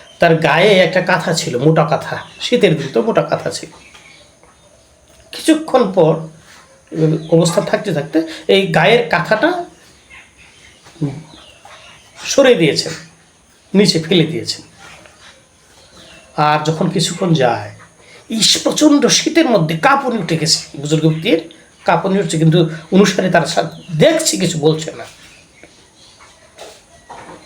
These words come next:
কাঁপতেছে এভাবে। অনেকক্ষণ কাঁপার পর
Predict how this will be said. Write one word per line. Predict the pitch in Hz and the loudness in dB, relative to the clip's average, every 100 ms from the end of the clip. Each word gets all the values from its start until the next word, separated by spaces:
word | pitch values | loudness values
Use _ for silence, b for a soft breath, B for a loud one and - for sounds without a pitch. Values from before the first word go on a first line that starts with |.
| - - - | -20 -20 -8
কাঁপতেছে | - 165 - 185 165 | -2 -2 -2 -4 -2
এভাবে। | 160 147 110 - - - - _ _ _ _ - - - - _ _ _ - - - - - - | -2 -4 -6 -12 -20 -20 -20 _ _ _ _ -20 -20 -20 -20 _ _ _ -20 -20 -20 -20 -20 -4
অনেকক্ষণ | 196 190 - 247 | 0 2 0 0
কাঁপার | 220 202 160 | 0 0 -2
পর | - | -4